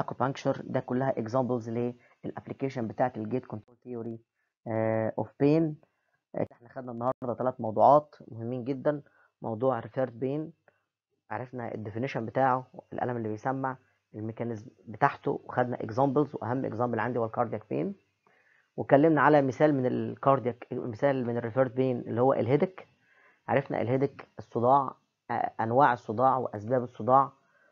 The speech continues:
وال، ال reference set of the reference بتاع الصداع، وعرفنا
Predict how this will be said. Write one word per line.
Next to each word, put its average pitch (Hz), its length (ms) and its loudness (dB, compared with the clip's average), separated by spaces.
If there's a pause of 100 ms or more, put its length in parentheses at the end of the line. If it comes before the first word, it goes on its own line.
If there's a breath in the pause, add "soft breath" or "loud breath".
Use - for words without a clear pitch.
(140)
وال، 120 880 4
ال 117 360 2
reference 131 240 -4
set 131 120 -2
of 120 140 -4
the 120 160 0
reference 117 180 -8
بتاع 123 140 -2
الصداع، 139 420 2 (680)
وعرفنا 135 520 2